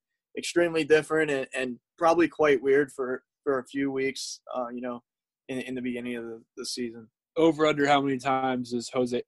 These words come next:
Speaker 2: Jose Altuve get beamed in sixty games?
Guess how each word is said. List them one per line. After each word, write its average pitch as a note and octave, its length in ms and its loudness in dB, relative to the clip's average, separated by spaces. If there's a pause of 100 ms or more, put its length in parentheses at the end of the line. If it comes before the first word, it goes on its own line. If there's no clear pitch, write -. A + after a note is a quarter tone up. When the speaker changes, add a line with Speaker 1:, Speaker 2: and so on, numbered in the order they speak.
(140)
Speaker 2:
Jose C3+ 240 0
Altuve A#2 680 0
get A2 180 -6 (200)
beamed A2+ 360 -8 (180)
in G#2+ 160 -20
sixty A2 400 -12
games? G#2+ 420 -18